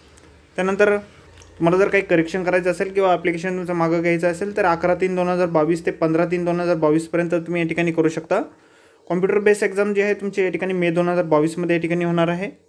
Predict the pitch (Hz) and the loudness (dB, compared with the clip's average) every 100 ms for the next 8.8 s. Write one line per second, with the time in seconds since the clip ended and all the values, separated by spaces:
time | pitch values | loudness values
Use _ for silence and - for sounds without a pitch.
0 | _ _ _ _ _ _ _ _ _ _ | _ _ _ _ _ _ _ _ _ _
1 | _ _ - 196 226 233 240 214 214 214 | _ _ 0 2 4 2 0 0 0 2
2 | 214 208 208 208 208 208 190 175 180 190 | 2 0 0 -4 -4 -2 0 2 2 0
3 | 185 175 170 185 185 180 175 - 170 170 | 0 -2 0 -2 0 0 0 -2 -2 -2
4 | 180 170 175 175 170 180 208 214 208 202 | 0 2 2 2 2 0 -4 -4 -4 -4
5 | 202 214 202 170 175 190 190 196 190 190 | -4 -2 0 2 4 2 2 0 0 -4
6 | 185 180 180 190 180 185 185 156 160 170 | 0 0 0 -4 -6 -4 0 2 2 0
7 | 175 180 185 190 185 185 - 175 175 165 | -2 0 0 0 -2 -6 -8 -4 0 0
8 | - 170 170 175 175 175 202 | 0 0 0 0 0 -2 -2